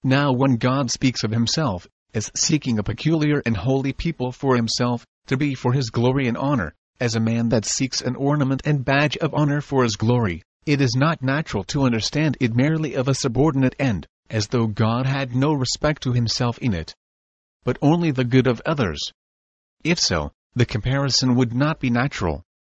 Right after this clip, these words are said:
For men are commonly wont to seek their own glory and honor in adorning themselves, and dignifying themselves with badges of honor. The same doctrine seems to be taught,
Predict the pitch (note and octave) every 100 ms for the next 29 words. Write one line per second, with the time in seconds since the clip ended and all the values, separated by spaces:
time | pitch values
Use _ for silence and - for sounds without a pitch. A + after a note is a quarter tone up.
0 | _ _ _ _ - A2 G#2+ A#2 B2+ B2+
1 | B2 - D3+ D#3+ C3+ B2 A#2 D3 C#3+ C3
2 | D#3+ C#3 C3 B2+ D3 D3 B2 A#2+ C3+ B2+
3 | A2+ C3+ C#3+ C3 - B2+ B2 B2 B2 B2
4 | A#2 A#2+ E3 C3+ F2 E2+ - - _ -
5 | B2 G2+ B2+ D3 C#3+ - A2+ A#2 A2 A#2+
6 | - C#3+ C#3+ - B2 A2 C3+ D3 A2 G#2
7 | G#2 - C3+ A2+ E2 - _ _ _ _
8 | _ _ - C3+ - B2 C3+ B2 C3+ -
9 | C3+ B2+ - D3 D3 C3+ - B2+ C3 -
10 | D3+ F2+